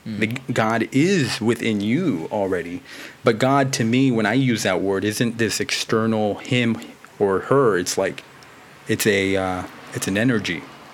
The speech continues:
Speaker 2: And that energy is something you can tap into, uh, when you can get quiet. And that's when you have the moments of clarity and you, you realize, like, "Oh, shit, I'm not my mind." My
Speaker 1: Mm-hmm.
Speaker 2: mind is a constant thing chattering,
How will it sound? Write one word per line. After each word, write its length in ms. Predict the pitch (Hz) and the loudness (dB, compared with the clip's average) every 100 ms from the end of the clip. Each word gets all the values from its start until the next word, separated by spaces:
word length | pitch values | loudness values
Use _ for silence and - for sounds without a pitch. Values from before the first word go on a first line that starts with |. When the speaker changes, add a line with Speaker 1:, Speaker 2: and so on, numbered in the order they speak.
| - - - - - | -20 -20 -20 -20 -6
Speaker 2:
And 200 | 107 101 | -2 0
that 160 | 98 92 | 0 2
energy 440 | 117 131 110 110 | 2 2 2 2
is 80 | 101 | 2
something 260 | 110 98 98 | -2 -2 -4
you 100 | 95 | -6
can 140 | 92 | -6
tap 260 | - 90 98 | -4 -4 -4
into, 340 | 107 95 - - - - - - | -6 -6 -8 -12 -20 -20 -20 -6
uh, 180 | 92 90 | -2 -2
when 200 | 87 92 | -2 -6
you 80 | 90 | -6
can 140 | 101 | -4
get 160 | 90 - | -2 -2
quiet. 460 | - 95 98 92 - - - - | -2 -2 0 -4 -8 -18 -14 -6
And 120 | 95 | 0
that's 260 | 98 92 - | 0 -2 -4
when 100 | 95 | -2
you 60 | |
have 160 | 95 90 | -2 -2
the 60 | |
moments 480 | 90 92 90 90 - | -4 -4 -4 -6 -8
of 360 | - 101 90 - - | -4 -2 -2 -6 -12
clarity 640 | - - 95 98 92 90 | -8 -2 -2 0 -2 -4
and 180 | 90 90 | -4 -6
you, 140 | 92 - | -8 -10
you 100 | 101 | -10
realize, 460 | 90 95 92 87 - | -4 -2 0 -2 -4
like, 100 | 92 | -4
"Oh, 80 | 117 | -2
shit, 280 | - 110 | -2 -4
I'm 160 | 92 95 | -4 -6
not 240 | 92 101 | -4 -4
my 100 | 107 | -4
mind." 380 | 90 101 113 - - - - | -6 -6 -8 -10 -16 -8 -2
My 120 | 101 | 0
Speaker 1:
Mm-hmm. 80 | 110 | 2
Speaker 2:
mind 220 | 123 139 | 2 2
is 100 | 131 | 0
a 60 | |
constant 400 | 127 120 123 123 | 0 0 0 0
thing 160 | 113 104 | 0 0
chattering, 500 | - 120 123 110 101 | 2 2 2 0 -2